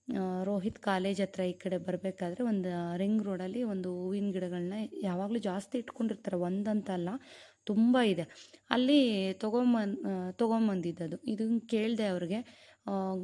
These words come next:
ಅಂದ್ರೆ ರೋಸ್ ಪ್ಲ್ಯಾಂಟ್ ಎಲ್ಲ ಅಷ್ಟೊಂದು ಮೇಂಟೈನ್ ಮಾಡಕ್ ಬರ್ತಾ ಇಲ್ಲ ನಮ್ಗೆ, ಹೂಗಳೆಲ್ಲ ಕಡಿಮೆ ಬಿಡ್ತಾ ಇದೆ. ಆ, "ಏನ್ ಹಾಕ್ತೀರಾ?" ಅಂತ ಕೇಳಿದ್ದಕ್ಕೆ ಇದನ್ನ ಕೊಟ್ರು ಅವರು ಪೌಚಸ್. So ನಾನು ಕೂಡ ಇದನ್ನ ತೊಗೊಂಬಂದು,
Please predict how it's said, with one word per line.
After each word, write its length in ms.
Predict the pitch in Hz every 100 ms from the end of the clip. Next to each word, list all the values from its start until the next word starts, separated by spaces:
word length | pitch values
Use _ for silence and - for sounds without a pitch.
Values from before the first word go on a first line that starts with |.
| 370 392 254
ಅಂದ್ರೆ 540 | 202 202 233 202 196 214
ರೋಸ್ 320 | 202 226 226
ಪ್ಲ್ಯಾಂಟ್ 380 | - 220 214 208
ಎಲ್ಲ 120 | 202 190
ಅಷ್ಟೊಂದು 560 | 185 - 208 214 208
ಮೇಂಟೈನ್ 500 | 202 190 185 196 196
ಮಾಡಕ್ 260 | 185 180 170
ಬರ್ತಾ 340 | 170 - 180
ಇಲ್ಲ 120 | 175
ನಮ್ಗೆ, 260 | 175 165 170
ಹೂಗಳೆಲ್ಲ 520 | 180 190 185 190 185
ಕಡಿಮೆ 360 | 180 180 160 175
ಬಿಡ್ತಾ 360 | 175 - 175
ಇದೆ. 460 | 165 208 - - - - _ -
ಆ, 60 | 196 190 185 185 190
"ಏನ್ 240 | 208 233 233
ಹಾಕ್ತೀರಾ?" 460 | 202 202 - 196
ಅಂತ 180 | 185 185
ಕೇಳಿದ್ದಕ್ಕೆ 560 | 190 185 175 180 233 262
ಇದನ್ನ 220 | 226 220
ಕೊಟ್ರು 400 | 214 190 - 196
ಅವರು 220 | 180 175
ಪೌಚಸ್. 600 | - 180 175 - 165 - _ _ _ _ _ _ _ _ _ _ 196
So 140 | 226
ನಾನು 300 | 220 190 214
ಕೂಡ 200 | 214 214
ಇದನ್ನ 380 | 208 202 185 190 190
ತೊಗೊಂಬಂದು, 720 | - 180 185 180 180 190